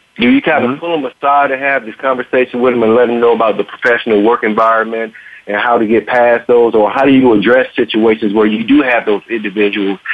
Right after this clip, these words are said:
Speaker 1: that just not going to change because of possibly their religious beliefs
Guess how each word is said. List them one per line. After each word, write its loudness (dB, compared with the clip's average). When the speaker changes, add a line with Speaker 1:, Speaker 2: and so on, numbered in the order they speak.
Speaker 1:
that 0
just -2
not 0
going -2
to -2
change -2
because 0
of -2
possibly -2
their 2
religious 2
beliefs 2